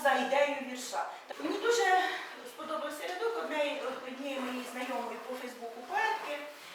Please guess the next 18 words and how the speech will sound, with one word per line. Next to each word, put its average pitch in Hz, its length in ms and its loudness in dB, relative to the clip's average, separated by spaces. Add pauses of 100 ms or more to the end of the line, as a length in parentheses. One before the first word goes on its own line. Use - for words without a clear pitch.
(300)
е, 233 340 0 (160)
що 226 80 -10
жінка 320 320 -2
пише 277 280 -2
вночі, 226 440 -8
там 190 120 -8 (120)
якось - 220 -10
так. - 320 -10
Я 370 100 -2
трошки 277 340 -6
по-іншому 330 560 -8
пере-, 254 400 -2 (1400)
перефразувала, 247 760 0 (160)
перший 233 360 -2
рядок 208 260 -8
як 202 100 -10 (920)
епіграф 311 460 -2
вийшов. 254 400 -8